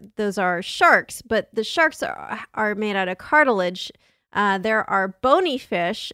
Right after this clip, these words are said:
eh, rather than cartilaginous fish, and the biggest bony fish is the sunfish, and they grow up to over two thousand pounds or one thousand kilograms. But they start off as just this little tiny pea.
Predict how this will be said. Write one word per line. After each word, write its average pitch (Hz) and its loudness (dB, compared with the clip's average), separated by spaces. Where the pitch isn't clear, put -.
eh, - -12
rather 202 -2
than 185 -6
cartilaginous 214 -2
fish, 185 -6
and 202 -6
the 202 -8
biggest 220 0
bony 233 2
fish 185 -6
is 269 0
the 214 -4
sunfish, 277 0
and 220 -6
they 247 -2
grow 269 0
up 262 -2
to 277 -8
over 233 -2
two - -6
thousand 269 0
pounds 190 -4
or 202 -6
one 202 -6
thousand 185 -6
kilograms. - -8
But 262 -14
they 302 -6
start 330 2
off 320 -2
as 311 -2
just 359 -8
this 381 -6
little 370 -2
tiny 403 -6
pea. 453 -10